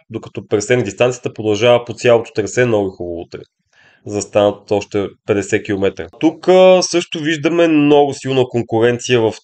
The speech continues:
топ три. А, Димитър Танасов специално, това е човек, който направи рекорда на Трявна, а, сто К, а, в началото на юли.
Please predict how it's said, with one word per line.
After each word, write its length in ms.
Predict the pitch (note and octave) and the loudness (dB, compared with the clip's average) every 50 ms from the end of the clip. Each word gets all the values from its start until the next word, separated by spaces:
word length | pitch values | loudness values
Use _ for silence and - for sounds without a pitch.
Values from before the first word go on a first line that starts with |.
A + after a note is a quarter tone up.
| _ _ | _ _
топ 220 | B2+ A#2 - - - _ | -2 -2 -2 -4 -10 _
три. 520 | - A2+ B2 D#3 E3+ F3+ F3+ F3+ F3 F3 - _ _ _ _ _ _ _ _ - | -8 -6 -4 -2 -2 0 0 0 -2 -2 -8 _ _ _ _ _ _ _ _ -6
А, 420 | - A2 A#2 A#2+ A#2+ A#2+ A#2 A2+ | -2 0 2 4 4 2 2 0
Димитър 320 | A2 A2+ C3 C#3 C3+ D#3 | -2 -2 -2 0 0 0
Танасов 360 | C#3+ - A#2+ B2 C#3 C#3 - - | 0 0 2 0 0 0 -2 -8
специално, 500 | _ A#2+ G2+ - C3 C3 C3+ D3 D3 C3 | _ -10 -6 0 2 2 2 2 0 -2
това 360 | - A#2 B2 C3 C3 C3 C3 C3 | 0 0 2 4 6 6 4 4
е 120 | B2+ B2+ | 2 -2
човек, 220 | - A#2+ B2 C3 C3 - | -4 -4 -4 -4 -4 -2
който 240 | - B2+ B2+ B2+ B2+ | 0 0 0 0 0
направи 400 | A#2+ A2 - - A#2+ B2 B2 B2 | -2 -2 0 2 2 4 4 2
рекорда 460 | A2+ A2 - - B2+ C3+ C3 B2+ A#2+ | 0 -4 0 0 0 2 2 2 2
на 280 | A2+ A2 G#2 G2+ G2 F#2+ - - _ _ _ _ _ _ _ _ _ _ _ _ _ _ _ _ _ _ _ _ _ | 2 4 2 2 2 0 -4 -8 _ _ _ _ _ _ _ _ _ _ _ _ _ _ _ _ _ _ _ _ _
Трявна, 760 | - A#2+ G#2 B2+ C3 C3 A#2 B2+ B2 A#2 A2 G#2+ G2+ G2 - - | -4 0 4 4 4 4 2 2 2 2 4 4 2 2 -2 -2
а, 420 | - G2+ G2 G2 G2 F#2+ F#2 F2+ F2+ F#2 F#2 _ | -2 -2 0 0 0 0 0 -2 -4 -6 -8 _
сто 360 | - - - - A2 G#2+ - | -14 -14 -2 0 0 0 0
К, 60 | - - | 0 0
а, 260 | C#3+ D#3 F3 F3 - _ _ _ _ _ _ _ _ _ _ _ _ _ _ _ _ - - C3 C3+ C3+ | 2 2 0 -2 -8 _ _ _ _ _ _ _ _ _ _ _ _ _ _ _ _ -2 0 2 2 2
в 80 | - | 0
началото 460 | D3 C#3 - D#3 D3+ D3 D3 D3 C#3+ | -2 -2 0 2 2 2 2 -2 -4
на 140 | D3 D3 D3 | 0 0 0
юли. 520 | C#3+ C#3 C#3+ D3 C#3+ D3 D3 C#3+ C#3+ D3 | 0 2 0 2 2 4 4 4 2 2